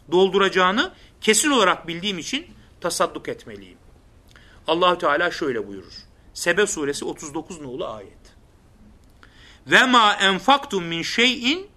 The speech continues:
fehuve yuhlifu." Subhanallah. "Ve huve hayrur razık."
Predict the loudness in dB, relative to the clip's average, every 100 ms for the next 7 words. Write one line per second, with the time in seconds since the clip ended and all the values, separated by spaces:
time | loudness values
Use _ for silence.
0 | -20 -20 -20 _ _ -20 0 4 4 4
1 | 2 2 -2 -16 -20 -12 -4 -2 0 -2
2 | -2 -14 -20 -20 _ -20 _ _ -20 -20
3 | -16 -16 -16 -20 -20 _ _ -20 -20 -20
4 | -20 -20 -20 -20 _ _ -20 _ _ -20
5 | -20 -20 -20 -16 4 6 8 6 2 -2
6 | -4 -2 0 -2 -2 -4 -6 -12 -16